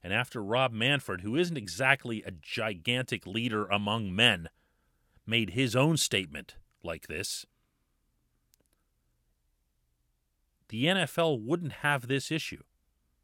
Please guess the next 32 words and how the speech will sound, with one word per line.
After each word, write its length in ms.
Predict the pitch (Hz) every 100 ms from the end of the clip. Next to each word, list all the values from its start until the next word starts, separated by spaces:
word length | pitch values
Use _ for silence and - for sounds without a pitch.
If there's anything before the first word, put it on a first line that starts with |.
| _ _ _ _ _ _ _
It 120 | 107
just 280 | - 123 -
wouldn't." 400 | 120 123 - - _ _ _ _ _ _ _ _ _ _ _ _ _ _ _ _ _ _ _ _ _
the 60 | 107
Steelers 480 | - - 139 151 117
never 260 | 120 123
would 140 | 117 117
have 80 | 104
been 160 | 104
put 220 | - 113
in 80 | 107
the 80 | 98
position 380 | - 87 90 90
that 80 | 78
they 160 | 110
have, 180 | 123 151
and 140 | 175
way 180 | 185 226
more 180 | 196 156
important 420 | 120 - 104 95
than 140 | 82 87
that, 200 | 131 131
the 60 |
Titans 400 | 135 - 185 143
wouldn't 220 | 131 151
have 100 | 139
come 220 | - 165 151
down 220 | 151 147
with 140 | 135
twenty 300 | - 156 160
sick 280 | - 180 -
people. 340 | - 131 123